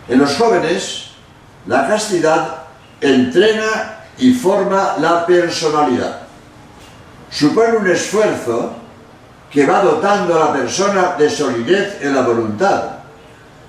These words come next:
y de una sensación de posesión y dominio de sí mismo, que a su vez es fuente de profunda paz y alegría. Los jóvenes castos,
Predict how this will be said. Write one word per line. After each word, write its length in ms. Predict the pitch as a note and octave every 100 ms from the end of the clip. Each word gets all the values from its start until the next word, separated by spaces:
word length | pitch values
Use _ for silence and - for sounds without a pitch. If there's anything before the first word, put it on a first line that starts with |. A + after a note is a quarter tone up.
| - -
y 120 | D3+
de 120 | C#3 E3+
una 260 | A3+ G#3+
sensación 760 | - E3 D3 B2+ C3 F3 G3 F3+
de 100 | D#3+
posesión 680 | C3+ C3+ B2 A2+ E3 F#3+ F#3+ -
y 80 | C3
dominio 480 | B2 E3+ F#3+ E3+
de 100 | D3
sí 140 | C3 C3+
mismo, 680 | E3+ F3 G2 F#2 B2 - - - - - - - - -
que 80 | C3
a 80 | D#3+
su 140 | F#3+
vez 360 | D#3 D3 - - - -
es 220 | A2+ A2
fuente 680 | - F3+ F3 A#2+ C3+ C#3+ -
de 180 | - A#2+
profunda 640 | A#2 A2 G#2 F3 E3 - -
paz 400 | A2 A2 - - G#2
y 40 |
alegría. 540 | G#2+ G#2+ C3+ F3 D#3+ - - - - - - - - - - - - - - -
Los 240 | B2 C#3
jóvenes 420 | A3+ A3+ F#3 D3 -
castos, 840 | G3+ G3+ - - - - - -